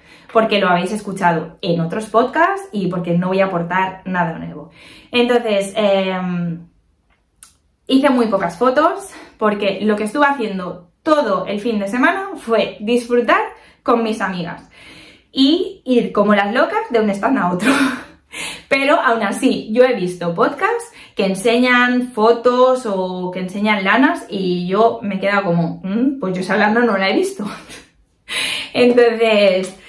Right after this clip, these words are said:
mira que hubo un rato que intenté ir sola, mm, sin ellas, para no ir como las locas de un stand a otro, pero es que aún así hay cosas que no he visto. Pero bueno, que me quedo con lo guay que fue ese fin de semana y, y ya está. Entonces,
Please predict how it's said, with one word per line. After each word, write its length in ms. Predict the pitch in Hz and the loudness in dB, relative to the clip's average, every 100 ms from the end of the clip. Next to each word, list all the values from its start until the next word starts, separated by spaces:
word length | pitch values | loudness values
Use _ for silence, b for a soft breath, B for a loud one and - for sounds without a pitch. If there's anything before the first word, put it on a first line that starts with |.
| B B B | B B B
mira 300 | 233 240 294 | 4 4 2
que 120 | 294 254 | 2 0
hubo 160 | 240 | 2
un 100 | 254 | 4
rato 300 | 233 220 262 | 4 2 2
que 80 | 262 | 2
intenté 480 | 240 208 202 220 240 | 4 2 2 0 0
ir 220 | 233 220 | -2 -2
sola, 580 | - 226 214 254 - - | 2 4 4 4 0 -8
mm, 420 | 240 226 220 214 240 | -4 -2 0 0 -2
sin 260 | - 220 | -2 0
ellas, 580 | 208 226 320 440 - - - | 2 4 2 0 -8 -18 -2
para 300 | 226 214 202 | 0 2 0
no 100 | 196 | -2
ir 60 | 196 | -2
como 140 | 220 | 2
las 180 | 240 214 | 4 2
locas 220 | 214 277 | 0 0
de 60 | 220 | -2
un 60 | 196 | -4
stand 280 | 196 190 | -4 -4
a 120 | 170 175 | -2 -4
otro, 360 | - 320 330 | 2 0 2
pero 320 | 214 190 180 185 | -2 0 0 -4
es 140 | 202 | -4
que 160 | 226 170 | -4 -2
aún 180 | 175 170 | -2 0
así 280 | 170 247 - | -2 -4 -2
hay 140 | 196 185 | -2 -2
cosas 440 | 202 311 320 - | -2 -2 -4 -10
que 160 | - 170 | -4 0
no 180 | 175 233 | 2 2
he 80 | 214 | 2
visto. 540 | 196 240 - - - B B B B B - | 0 -6 -10 -18 -18 B B B B B 2
Pero 160 | 220 | 4
bueno, 440 | 226 226 180 165 - | 6 2 0 -6 -2
que 480 | 247 226 220 214 214 | 0 4 4 4 2
me 160 | 208 202 | 0 0
quedo 260 | 220 285 | 0 2
con 160 | 240 208 | 2 2
lo 140 | 185 | 2
guay 160 | 185 196 | 2 0
que 100 | 254 | 0
fue 320 | 202 185 190 | 0 -2 -4
ese 160 | 190 208 | -6 -6
fin 180 | 233 | -2
de 80 | 202 | -2
semana 640 | 190 170 175 233 339 - 214 | -4 -4 -2 0 -2 -4 -6
y, 680 | 170 156 156 156 - - - | -4 -4 -6 -10 -12 -12 -8
y 120 | 165 | -6
ya 100 | 160 | -8
está. 300 | - - - | -12 -20 -10
Entonces, 520 | 220 208 185 170 165 | -4 0 0 0 -2